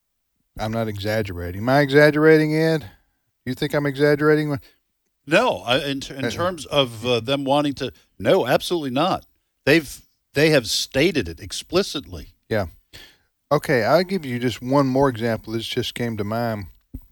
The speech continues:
Speaker 1: There is a woman that Biden put up for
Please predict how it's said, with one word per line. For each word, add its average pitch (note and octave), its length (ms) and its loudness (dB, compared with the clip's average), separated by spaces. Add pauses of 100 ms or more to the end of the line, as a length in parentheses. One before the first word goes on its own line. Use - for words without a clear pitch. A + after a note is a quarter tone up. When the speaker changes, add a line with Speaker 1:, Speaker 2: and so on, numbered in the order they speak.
(1040)
Speaker 1:
There D#3 200 4
is D#3+ 160 2
a C3+ 140 4
woman B2+ 600 2 (1120)
that A2+ 300 2
Biden B2 600 2
put B2 200 0
up A#2 280 0
for G#2+ 600 -2